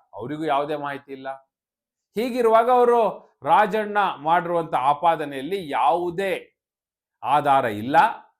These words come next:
ಇದು ಬೇಸ್‌ಲೆಸ್ ಅಂತ ಹೇಳಿ ರಿಪೋರ್ಟ್ ಕೊಟ್ಟಿದ್ರು. ಆ ರಿಪೋರ್ಟ್ ಹೈಕಮಾಂಡಿಗೆ ಹೋಯ್ತು.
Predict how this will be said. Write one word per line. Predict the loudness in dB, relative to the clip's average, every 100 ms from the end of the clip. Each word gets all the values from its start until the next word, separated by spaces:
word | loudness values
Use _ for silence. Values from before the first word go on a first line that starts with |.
| _ _
ಇದು | -4 -2
ಬೇಸ್‌ಲೆಸ್ | -2 -2 2 2 2 -4 -4 -6
ಅಂತ | -8 -6
ಹೇಳಿ | -4
ರಿಪೋರ್ಟ್ | -4 -8 -10 -6
ಕೊಟ್ಟಿದ್ರು. | -6 -6 -16 _ _ _ _ _ _ _ _ _ -2
ಆ | 0
ರಿಪೋರ್ಟ್ | 0 -2 -4 -4
ಹೈಕಮಾಂಡಿಗೆ | -2 -2 0 0 0
ಹೋಯ್ತು. | -2 -4 -14 -16